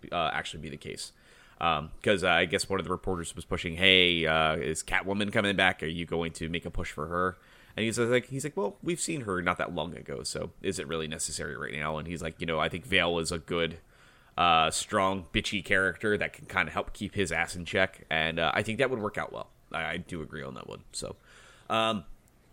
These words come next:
so sticking into that universe a little bit more, we finally got some word on Green Lantern, um, and specifically Green Lantern Corps, uh, that movie that they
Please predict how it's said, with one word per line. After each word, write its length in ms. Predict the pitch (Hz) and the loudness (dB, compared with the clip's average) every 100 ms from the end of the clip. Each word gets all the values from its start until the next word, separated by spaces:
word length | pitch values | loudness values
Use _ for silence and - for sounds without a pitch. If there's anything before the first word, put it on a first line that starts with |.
| _ _ - | _ _ -8
so 160 | 113 | -4
sticking 380 | 107 - - 113 98 | -4 -6 -6 -6 -4
into 220 | 107 92 | -6 -4
that 160 | 87 98 | -6 -4
universe 340 | 98 90 - | -4 -4 -6
a 40 | 104 | -2
little 140 | 101 | -4
bit 100 | 82 | -4
more, 440 | 101 104 101 87 - - - - - - | -2 0 2 0 -6 -16 -20 -20 -20 -8
we 120 | - 202 | 0 0
finally 300 | 226 233 208 | 0 0 2
got 160 | 214 | 2
some 120 | 180 135 | 0 -2
word 160 | 143 | -2
on 120 | 147 117 | -2 -2
Green 280 | 117 113 | -2 -2
Lantern, 360 | 82 92 73 71 - - 98 | 2 0 0 -6 -8 -6 0
um, 560 | 95 92 90 85 76 - - - | 2 4 4 2 -2 -12 -14 -2
and 320 | 92 95 85 | 0 0 -2
specifically 580 | - - 101 101 - 101 | -8 -4 -2 -2 -2 -4
Green 280 | - 92 92 | -4 -4 -2
Lantern 260 | 95 90 82 | 0 -2 -4
Corps, 400 | - 113 73 - - | -4 -4 -4 -6 2
uh, 280 | 85 82 | 4 4
that 180 | 80 78 | 2 -2
movie 220 | 95 90 | -2 -2
that 200 | 82 76 | -2 -4
they 300 | 87 90 85 | -2 -2 -2